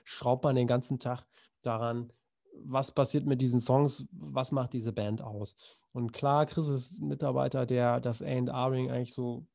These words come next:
komplett so als Kernaufgabe hat. Trotzdem bin ich in dem Bereich auch noch tätig, aber nicht hundert Prozent. Das geht leider nicht.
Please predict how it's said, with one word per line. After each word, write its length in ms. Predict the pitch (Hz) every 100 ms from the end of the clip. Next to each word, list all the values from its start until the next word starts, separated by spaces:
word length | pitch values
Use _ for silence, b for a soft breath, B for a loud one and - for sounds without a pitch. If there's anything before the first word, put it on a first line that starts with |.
| -
komplett 460 | - 131 131 139
so 420 | - 127 123 123 _ _ _ _ _ _ _ _ _
als 360 | 156 143 - -
Kernaufgabe 840 | 156 156 170 151 - 147 139 135
hat. 180 | 131 131
Trotzdem 540 | - 131 - 131 127 123 b b b
bin 280 | 160 127 123
ich 160 | 131
in 100 | 139
dem 120 | 131 120
Bereich 360 | 120 120 117
auch 300 | 135 127 143 - _ _ -
noch 120 | 117
tätig, 520 | - 139 147 143 151
aber 220 | 127 120
nicht 280 | 120 120 -
hundert 480 | 202 196 135 123 113
Prozent. 420 | - - 110 107
Das 240 | 104 - _ -
geht 180 | 123
leider 260 | - 123 -
nicht. 280 | 127 139